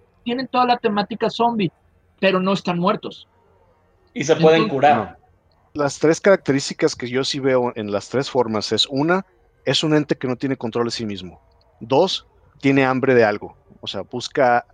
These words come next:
Speaker 3: algo. Es un ser intranquilo que está buscando comer algo, saciar una ansiedad. Y tercero, vienen en hordas.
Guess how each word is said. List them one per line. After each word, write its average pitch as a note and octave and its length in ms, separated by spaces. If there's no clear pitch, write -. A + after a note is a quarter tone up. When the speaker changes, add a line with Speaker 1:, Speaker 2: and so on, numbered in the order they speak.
Speaker 3:
algo. A2 440
Es - 80
un B2 100
ser B2+ 140
intranquilo B2+ 500
que C3 80
está A2+ 160
buscando A#2 420
comer A2 360
algo, A2+ 320
saciar A2+ 320
una A2+ 100
ansiedad. G2 380
Y B2+ 120
tercero, D3 520
vienen B2 440
en G2+ 140
hordas. G#2 480